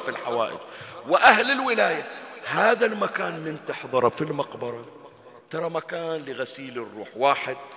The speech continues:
ويتطلب منك أن تعامل هذه الروضات التي هي من قطع الجنة بشيء من الاحترام. فاللي رايحة تزور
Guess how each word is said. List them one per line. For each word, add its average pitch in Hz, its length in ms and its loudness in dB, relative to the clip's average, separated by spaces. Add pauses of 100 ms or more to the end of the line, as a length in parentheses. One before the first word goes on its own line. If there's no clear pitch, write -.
(380)
ويتطلب 165 1040 8
منك 185 420 0
أن 147 340 0
تعامل 160 1000 6
هذه 220 600 10
الروضات 208 1120 4
التي 156 400 4
هي 151 140 4
من 143 120 0
قطع - 440 4
الجنة 190 560 -2 (440)
بشيء 160 400 -6
من 127 180 -12
الاحترام. 101 720 -12 (200)
فاللي 190 260 -4
رايحة 175 360 -2
تزور 160 280 -10